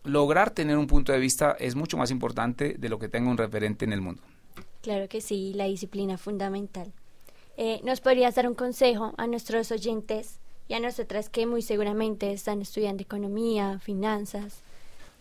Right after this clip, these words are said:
Speaker 1: Eh, el mundo de las finanzas y de la economía es muy amplio, ¿no? Yo solamente estoy en una pequeña parte que es un mercado de capitales, pero,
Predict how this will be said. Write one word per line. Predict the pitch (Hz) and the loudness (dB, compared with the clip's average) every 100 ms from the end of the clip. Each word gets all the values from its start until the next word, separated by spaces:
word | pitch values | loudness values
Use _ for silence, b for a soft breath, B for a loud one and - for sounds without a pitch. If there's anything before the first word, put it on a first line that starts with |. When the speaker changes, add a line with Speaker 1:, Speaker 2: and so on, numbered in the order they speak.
| - - - | -20 -20 -10
Speaker 1:
Eh, | - - | -10 -4
el | 151 | 2
mundo | 180 233 | 4 4
de | 269 | 4
las | - | 2
finanzas | 151 143 147 | 2 4 4
y | 156 | 4
de | |
la | 127 | 4
economía | 131 127 139 | 4 4 4
es | 123 | 6
muy | 127 131 | 6 6
amplio, | 110 107 98 95 | 4 2 -2 -4
¿no? | 104 196 | -2 -2
Yo | 127 | -2
solamente | 135 175 156 147 147 | 0 4 6 4 2
estoy | 131 139 | 0 2
en | 135 | 6
una | 127 117 | 6 4
pequeña | 120 127 180 202 | 2 2 2 4
parte | 185 190 | 2 2
que | 160 | 0
es | 147 | 2
un | |
mercado | 135 110 - 110 | 0 2 2 2
de | |
capitales, | 98 - 101 - | 2 4 4 4
pero, | - 127 113 | 8 8 8